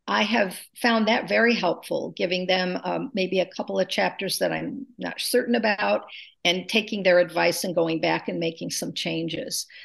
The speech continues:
So, uh, but, but pretty much as I, I go along, I go back, and then I go along, and then I go back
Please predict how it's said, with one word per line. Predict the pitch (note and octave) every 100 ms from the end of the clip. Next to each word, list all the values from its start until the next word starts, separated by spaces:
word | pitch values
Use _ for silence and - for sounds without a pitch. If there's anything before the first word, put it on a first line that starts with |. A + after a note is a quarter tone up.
| -
So, | - - G3+ F#3+ F#3+ -
uh, | G3 F#3+ F#3
but, | G3+ - -
but | - -
pretty | - F#4+ G4+
much | A#3 F#3 A3+
as | G#3
I, | F#3+ F#3+ -
I | G3
go | A3+
along, | G#3+ G#3 G#3 A3+ A3+
I | F#3+
go | E3+
back, | E3+ E3+ D#3+ - -
and | F#3+
then | F3+ F#3
I |
go | F#3+
along, | F#3 F3+ F3+ F#3+ G3+
and | F3+
then | E3+
I | E3
go | E3
back | D#3+ D#3+ -